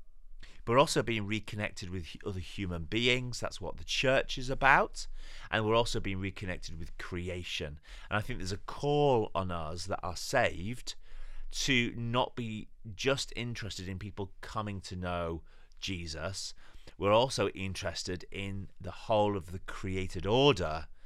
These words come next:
uh, experiencing, um, salvation, re-, experiencing the resurrection of, of God at work, and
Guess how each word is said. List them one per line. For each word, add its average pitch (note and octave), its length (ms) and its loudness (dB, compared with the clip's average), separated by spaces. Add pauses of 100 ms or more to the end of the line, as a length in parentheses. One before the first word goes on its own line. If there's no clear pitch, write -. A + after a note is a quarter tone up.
(420)
uh, F#2 160 -4
experiencing, F2+ 1400 2 (260)
um, F2 460 12 (960)
salvation, F2+ 720 4 (260)
re-, - 300 -2 (260)
experiencing G2 480 -2
the F2 100 -4
resurrection F2+ 720 -4 (280)
of, F2 240 -4
of E2+ 180 -6
God F2 360 -4
at D#2 120 -4
work, D2 340 -6
and G#2+ 140 -4